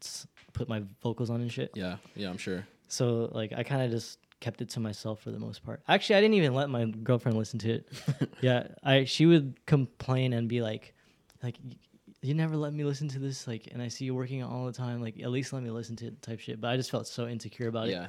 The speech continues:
Speaker 2: no, I feel it.
Speaker 1: Especially to someone so close to me that I was like,
Speaker 2: Yeah.
Speaker 1: "No, I, I wanna give you, I wanna," you know, like, maybe it's just the way, like, I, I view her and, like, I put her on a pedestal. I'm like, "I wanna give you something that, like,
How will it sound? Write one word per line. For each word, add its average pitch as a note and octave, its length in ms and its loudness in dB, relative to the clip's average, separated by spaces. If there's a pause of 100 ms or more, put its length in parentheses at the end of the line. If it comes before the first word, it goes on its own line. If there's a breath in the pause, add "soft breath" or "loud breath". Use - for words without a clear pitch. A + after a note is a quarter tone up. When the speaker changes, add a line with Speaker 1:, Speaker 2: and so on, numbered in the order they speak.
(100)
Speaker 2:
no, E2 80 -12
I E2+ 60 -10
feel C2 200 -10
it. C2 140 -10
Speaker 1:
Especially D#3 320 2
to C#3 60 2
someone C3+ 220 0
so B2 180 -4
close A#2+ 260 -4
to - 60 -6
me A2 100 -2
that G#2+ 100 -4
I G#2+ 60 -4
was G#2+ 120 -6
like, G#2 140 -8
Speaker 2:
Yeah. - 200 0
Speaker 1:
"No, G2 480 -4
I, A#2+ 200 2
I C3 140 6
wanna D3 240 8
give A#2+ 160 2
you, B2 200 0
I C3 40 -2
wanna," C#3 280 4 (540 loud breath)
you B2+ 80 -4
know, A2 200 -6
like, G#2 200 -12 (1200)
maybe D3 200 6
it's C#3 80 -2
just C#3 120 -2
the C3+ 80 2
way, B2 200 2
like, A2 160 -4
I, - 680 -10
I A2+ 40 -2
view G#2+ 260 -4
her A#2+ 280 -6 (100)
and, A2+ 140 -8
like, G#2 160 -6 (260)
I A2+ 120 -6 (160)
put A#2+ 160 -6
her A2 100 -6
on G#2+ 80 -8
a G2+ 40 -12
pedestal. G#2+ 380 -10
I'm G#2+ 80 -8
like, G#2 160 -10
"I A2 40 -6
wanna A2 260 -6
give G2+ 260 -10
you G#2+ 60 -8
something G#2 480 -10
that, G#2 180 -12
like, G#2 220 -16